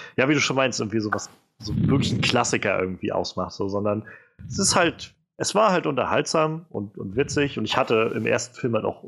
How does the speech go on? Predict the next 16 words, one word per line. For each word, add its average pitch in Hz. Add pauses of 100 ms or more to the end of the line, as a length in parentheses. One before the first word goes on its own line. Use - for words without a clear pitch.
einige 143
so 110
wirklich, 110 (680)
äh, 104 (160)
Laugh 110
Out -
Loud 120
Momente, 131
wo 113
ich 113
so, 104 (260)
äh, 135
gemerkt 123
hab, 117
irgendwie 113
jetzt, -